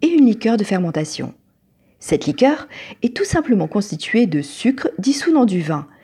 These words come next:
et permet ainsi l'activation des levures et permet d'enclencher la seconde fermentation. La fermentation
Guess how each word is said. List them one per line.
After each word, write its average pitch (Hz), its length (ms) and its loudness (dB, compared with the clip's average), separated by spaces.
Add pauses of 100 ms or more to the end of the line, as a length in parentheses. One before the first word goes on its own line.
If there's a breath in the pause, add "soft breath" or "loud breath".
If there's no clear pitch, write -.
(260 soft breath)
et 165 80 2
permet 208 420 2
ainsi 277 420 0 (240 loud breath)
l'activation 240 680 2
des 220 100 6
levures 165 540 0 (400 soft breath)
et 330 80 2
permet 240 280 4
d'enclencher 269 540 2
la 175 160 2
seconde 311 460 2
fermentation. 180 680 -2 (920 soft breath)
La 147 100 0
fermentation 143 680 -2